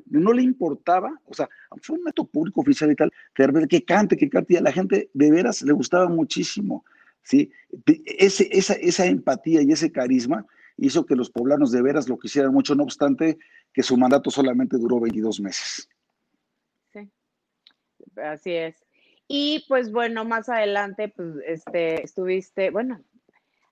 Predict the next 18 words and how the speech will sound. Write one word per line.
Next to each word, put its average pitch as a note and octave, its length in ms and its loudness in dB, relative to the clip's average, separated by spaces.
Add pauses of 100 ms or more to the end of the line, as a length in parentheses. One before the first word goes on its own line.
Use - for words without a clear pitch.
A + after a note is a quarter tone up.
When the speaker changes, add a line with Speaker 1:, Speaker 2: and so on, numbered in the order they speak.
Speaker 2:
renuncias G#3+ 720 0
al E3 320 0 (100)
pan, A#3+ 580 2
ese G#3+ 320 -12
controver-, F3 560 -8
ya F3+ 200 -6
platicaremos F3 720 -10
más F3 240 -12
adelante, G#3 840 -6 (340)
y - 60 -18
también F#3+ 380 -8
te G3+ 100 -2
integras, A3 840 0
eh, E3 380 -2
a D#3+ 120 -6
la D#3+ 180 -4
campaña F#3 920 -4
de G3 500 -2